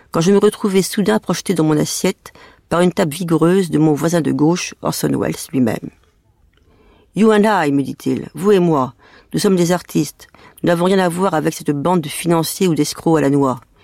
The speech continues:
Il faut les éviter comme la peste, ce sont des intermédiaires, des »,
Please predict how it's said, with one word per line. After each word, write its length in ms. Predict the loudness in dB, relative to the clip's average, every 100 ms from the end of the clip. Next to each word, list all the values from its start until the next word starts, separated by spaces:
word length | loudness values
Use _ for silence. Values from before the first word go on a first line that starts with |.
| _ _ -8
Il 100 | -4
faut 140 | 2
les 140 | 2 2
éviter 320 | 0 -2 0
comme 180 | 2 2
la 100 | 0
peste, 500 | -2 -2 -2 -10 -12
ce 140 | -10
sont 160 | -4 -2
des 120 | 0
intermédiaires, 680 | 0 0 2 2 2 0 0
des », 220 | 0